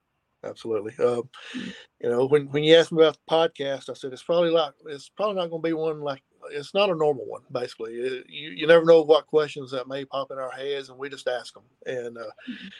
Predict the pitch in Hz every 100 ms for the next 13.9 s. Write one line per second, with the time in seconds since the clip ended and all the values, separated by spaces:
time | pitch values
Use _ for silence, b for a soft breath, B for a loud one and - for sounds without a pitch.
0 | _ - 143 175 175 170 165 151 160 151
1 | 143 156 160 143 127 131 _ - 156 156
2 | 156 156 143 143 139 143 135 131 135 131
3 | 147 139 131 131 139 139 135 131 135 131
4 | 120 120 131 135 131 131 135 131 131 131
5 | 135 127 131 135 _ _ _ - 151 151
6 | 151 147 147 147 139 - 170 170 143 123
7 | 131 131 123 131 135 131 b b b b
8 | b 139 135 - 170 156 156 135 135 151
9 | 165 165 151 127 123 120 123 139 131 123
10 | 127 135 147 139 151 151 160 - 165 165
11 | 135 131 147 147 143 147 147 156 143 131
12 | 156 151 156 139 127 135 131 117 123 120
13 | - 123 117 - 127 113 110 - 117